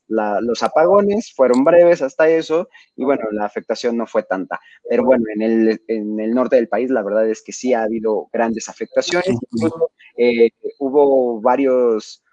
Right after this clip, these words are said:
Speaker 1: usuarios de redes sociales que comparaban ahí al, l-, las imágenes del, del globo terráqueo, cómo se ve, ya sabes, cuando hacen este tipo de proyecciones de las nubes, lo-, los meteorólogos, cómo se ve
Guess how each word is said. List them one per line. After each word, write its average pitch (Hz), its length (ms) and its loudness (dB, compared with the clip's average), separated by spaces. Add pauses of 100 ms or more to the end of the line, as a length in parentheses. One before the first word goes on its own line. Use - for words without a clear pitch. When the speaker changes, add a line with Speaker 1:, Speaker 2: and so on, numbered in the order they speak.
(100)
Speaker 1:
usuarios 127 500 0
de 110 400 0
redes 127 240 2
sociales 127 460 0
que 110 100 -8
comparaban 117 720 0 (420)
ahí 113 280 -2
al, 107 560 -2 (540)
l-, 113 380 0
las 117 260 -2
imágenes 127 800 0 (240)
del, 98 1080 -6 (440)
del 127 240 2
globo 143 220 4 (100)
terráqueo, 120 440 0
cómo 147 180 2
se 131 120 -2
ve, 127 360 2
ya 120 140 0
sabes, 127 260 2
cuando 113 240 -2
hacen 123 260 -2
este 120 200 -6
tipo 120 300 -4
de 113 100 0
proyecciones 110 760 -6
de 98 340 -4
las 98 240 -2
nubes, 131 680 2
lo-, 104 200 -2
los 107 200 -2
meteorólogos, 123 640 2
cómo 131 200 0
se 110 160 -4
ve 123 200 2